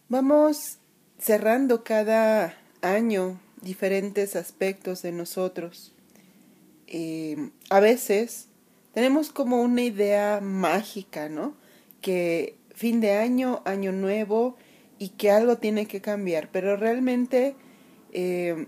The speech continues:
si nos vamos a una parte, como digámoslo así, muy objetiva,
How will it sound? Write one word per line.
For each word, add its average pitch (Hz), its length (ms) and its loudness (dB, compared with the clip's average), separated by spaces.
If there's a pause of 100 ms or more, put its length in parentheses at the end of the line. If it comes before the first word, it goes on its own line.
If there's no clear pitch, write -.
si 220 140 -4
nos 208 200 0
vamos 240 580 2
a 185 120 2
una 214 280 2
parte, 196 360 0
como 185 260 -6
digámoslo 185 520 -4
así, 190 260 -10
muy 208 400 -4
objetiva, 196 680 -6